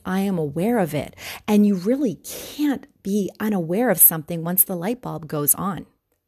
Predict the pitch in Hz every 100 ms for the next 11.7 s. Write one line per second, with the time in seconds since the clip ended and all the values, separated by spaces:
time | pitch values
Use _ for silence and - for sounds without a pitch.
0 | _ _ _ _ _ - - _ _ _
1 | _ 214 208 208 202 - 202 240 202 -
2 | 185 180 196 202 160 - 170 185 180 -
3 | 175 175 240 294 - 208 190 - 190 185
4 | 180 160 147 196 262 - - - - 175
5 | 170 - 175 175 160 160 175 165 - -
6 | 165 185 294 359 - - - - 220 214
7 | 196 180 165 165 180 170 170 165 160 160
8 | 151 147 143 165 151 147 - - - 220
9 | 151 - _ - - - 208 202 196 190
10 | 196 208 196 - - 202 220 196 160 156
11 | 185 180 175 160 - 156